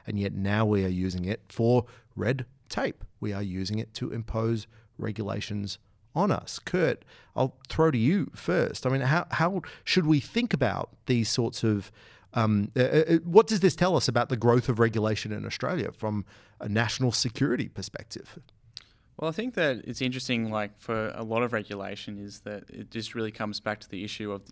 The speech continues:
Speaker 2: you know, despite maybe the good intentions of, of the government, that where it leads ultimately. So at the time you had, as you said, um, Scott Morrison and George Brandis saying, you know, that it was gonna be a limited application. But of course we know that,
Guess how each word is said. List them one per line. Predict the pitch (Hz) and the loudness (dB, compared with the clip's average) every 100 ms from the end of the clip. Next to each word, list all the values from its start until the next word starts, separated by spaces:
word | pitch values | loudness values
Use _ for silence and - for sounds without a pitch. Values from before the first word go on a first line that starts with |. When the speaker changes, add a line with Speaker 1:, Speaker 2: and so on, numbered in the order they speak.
| - | -16
Speaker 2:
you | 104 98 | -12 -10
know, | |
despite | 98 - - 110 - | -10 -10 -4 -4 -4
maybe | 110 107 | -6 -6
the | 110 | -4
good | 120 | -2
intentions | 117 110 113 113 113 104 101 - | -2 0 -2 -2 -6 -6 -6 -8
of, | 98 95 - - - _ - | -10 -10 -16 -20 -20 _ -2
of | 110 101 - | -2 -2 -6
the | 110 | -4
government, | 117 117 110 107 - - _ | -2 -2 -4 -6 -8 -14 _
that | - 107 - | -6 -6 -6
where | 117 117 | -2 0
it | - | 2
leads | 123 98 92 - | 0 0 -4 -8
ultimately. | 120 117 113 90 85 | -6 -6 -6 -10 -12
So | - 113 104 104 - - - | -6 -2 -2 -4 -16 -20 -6
at | 151 | -2
the | 151 | -2
time | 147 127 127 123 | 0 2 2 2
you | 120 | -2
had, | 117 110 | -4 -4
as | - 113 117 | -8 -8 -6
you | |
said, | 113 110 110 - | -6 -4 -6 -8
um, | 104 101 101 101 117 - | -12 -12 -12 -14 -18 -20
Scott | - - - | -16 -12 -8
Morrison | 107 107 - | -6 -6 -8
and | 104 101 | -10 -10
George | 104 104 - | -12 -12 -10
Brandis | 104 104 - | -8 -8 -8
saying, | 104 104 104 104 | -8 -8 -8 -10
you | 107 | -10
know, | 98 | -10
that | 92 | -10
it | 104 | -12
was | 101 | -10
gonna | 107 | -8
be | 104 | -8
a | |
limited | 104 110 110 110 | -8 -10 -10 -12
application. | 101 107 - 98 98 101 101 101 - - _ - | -12 -14 -12 -10 -10 -12 -12 -14 -20 -20 _ -4
But | 110 | -4
of | 107 | -4
course | - 110 - | -6 -6 -4
we | 107 | -6
know | 107 101 | -4 -6
that, | 104 | -6